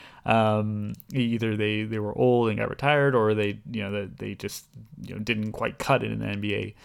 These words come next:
But the fact that LeBron, through these, you know, thirteen years, has still been the, at an equal level of <laughs> dominance, it really is a testament to how great of a player he is. Um,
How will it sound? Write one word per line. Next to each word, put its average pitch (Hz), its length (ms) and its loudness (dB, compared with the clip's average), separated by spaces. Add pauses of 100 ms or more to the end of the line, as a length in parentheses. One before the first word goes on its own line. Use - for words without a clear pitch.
(420)
But 131 160 2
the 151 80 2
fact 165 680 -6
that 110 380 0
LeBron, 117 800 0
through 107 640 -4 (260)
these, 107 420 -6
you 113 120 -4
know, 107 180 -8
thirteen 120 680 -2
years, 107 580 0
has 104 240 -6
still 117 360 0
been 107 540 -2
the, 104 180 -8 (420)
at 113 120 0
an 110 200 -4
equal 117 600 0
level 104 340 0
of 98 240 -4
<laughs> - 220 -4
dominance, 107 640 -4
it 120 220 -2 (420)
really 151 540 6
is 123 160 4
a 120 80 6
testament 104 640 -4
to 104 440 -4
how 113 280 2
great 104 320 2
of 98 100 -2
a 101 80 -4
player 107 320 -4
he 101 180 -8
is. 101 460 -10
Um, 104 340 -6